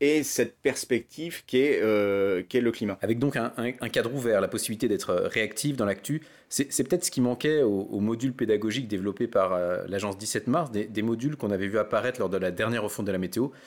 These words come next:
Speaker 2: et, et qui s'intéressaient à des, à des phénomènes météorologiques bien précis.
Speaker 1: Euh, ces, ces petites, euh, ces petites pastilles sont très bien, très utiles.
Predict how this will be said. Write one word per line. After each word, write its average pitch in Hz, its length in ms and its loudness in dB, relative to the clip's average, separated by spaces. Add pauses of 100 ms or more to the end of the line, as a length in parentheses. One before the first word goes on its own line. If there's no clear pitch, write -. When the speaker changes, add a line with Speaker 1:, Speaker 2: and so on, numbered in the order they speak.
(260)
Speaker 2:
et, 113 280 2
et 104 40 -2
qui 107 120 -8
s'intéressaient 104 460 0
à 120 40 2
des, 90 420 -2
à 92 60 -2
des 90 100 -4
phénomènes 107 420 -2
météorologiques 107 640 -4
bien 104 300 -2
précis. 127 320 -4
Speaker 1:
Euh, 117 360 0
ces, 113 460 4
ces 110 200 -2
petites, - 360 -10
euh, 104 460 4
ces 107 160 -2
petites 127 200 -6
pastilles 127 320 -2
sont - 140 -2
très - 160 -2
bien, 131 220 2 (220)
très 147 260 2
utiles. 143 400 2